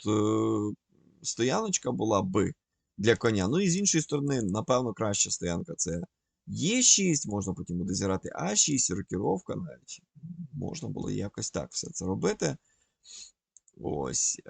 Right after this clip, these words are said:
кінь пішов все ж таки. Тепер, ага, з атакою, з атакою на слона. Ну, це хоч і логічно, окей. Отже, оцей хід, знову ж таки, був, о,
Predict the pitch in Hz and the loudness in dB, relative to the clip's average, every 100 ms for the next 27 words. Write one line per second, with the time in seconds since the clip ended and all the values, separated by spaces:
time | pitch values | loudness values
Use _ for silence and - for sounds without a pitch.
0 | - - 95 92 - - - 208 240 - | -16 -6 -4 -4 -2 2 6 6 6 6
1 | 233 - 214 226 - 156 123 104 78 _ | 4 2 0 -2 0 2 8 8 6 _
2 | - 123 87 90 101 123 - 117 110 110 | 0 2 4 2 2 2 2 -2 -2 -2
3 | 117 104 95 104 - 135 92 - 107 139 | -2 -2 -4 -2 -2 -2 -4 -8 -12 -8
4 | - 196 214 - - 208 214 175 175 - | -6 -4 -4 -4 -2 -2 -2 -2 -4 -4
5 | 113 127 - - _ _ _ _ _ _ | -6 -6 -8 -12 _ _ _ _ _ _
6 | _ _ - 113 113 120 131 - 180 131 | _ _ -6 0 4 6 6 6 6 6
7 | 123 104 107 123 98 - - 92 92 87 | 2 0 2 2 2 -4 -4 -2 -2 -4
8 | - - - 78 - - | -6 -8 -8 -6 -8 -8